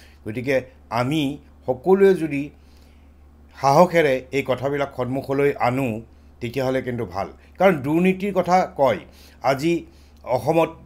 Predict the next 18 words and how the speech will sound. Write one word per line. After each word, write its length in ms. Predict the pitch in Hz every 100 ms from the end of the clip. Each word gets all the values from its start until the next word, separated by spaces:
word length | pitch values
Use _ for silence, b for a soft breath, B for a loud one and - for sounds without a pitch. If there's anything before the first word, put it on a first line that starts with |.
| -
কিছুমান 280 | 151 147 156
দুৰ্নীতিৰ 400 | 135 151 156 139 143
কথা 220 | 123 135
কয় 240 | 135 143 - b b b b -
আনটো 320 | 135 147 131
ৰাজনৈতিক 480 | 147 135 117 120 123
দলে, 220 | 120 117 123 -
কিন্তু 180 | - 190
সেই 200 | 202 214
যিটো 320 | 117 127 131
দল, 180 | 180 180 156 131
ৰাজনৈতিক 460 | 131 135 156 156 156
দলে 260 | 165 165
দুৰ্নীতিৰ 420 | 131 135 151 147
কথা 180 | 151 135
কয়, 120 | 151
তেওঁলোকৰ 500 | 147 143 151 165 170
দিনততো 440 | 143 151 160 165